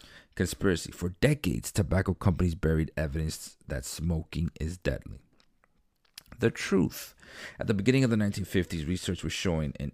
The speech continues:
indisputable statistical link between smoking and lung cancer. But it wasn't until the late nineteen nineties that Philip Morris even admitted that smoking could cause cancer. The benefits of quitting smoking are huge. Food tastes better, your mouth feels fresher,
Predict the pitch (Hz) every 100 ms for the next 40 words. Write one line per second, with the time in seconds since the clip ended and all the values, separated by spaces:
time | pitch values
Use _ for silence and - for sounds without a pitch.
0 | - 131 127 - 95 101 87 90 - -
1 | - 127 - - 95 87 98 - - 80
2 | - 82 90 - 117 - 98 85 82 87
3 | - - - - - - - - - 98
4 | 95 160 180 170 151 160 120 101 92 95
5 | 123 - - 113 110 120 101 101 101 98
6 | 80 69 - 90 57 98 95 95 - -
7 | 90 87 85 85 101 95 78 80 - 95
8 | 90 87 78 _ _ - 87 - - -
9 | - 101 92 - - _ - - - -
10 | - 87 80 - - - 76 - 92 95
11 | - 87 82 - 87 55 - - - -
12 | - - 107 90 - 92 90 95 - -
13 | 69 76 76 73 - - 92 - 95 104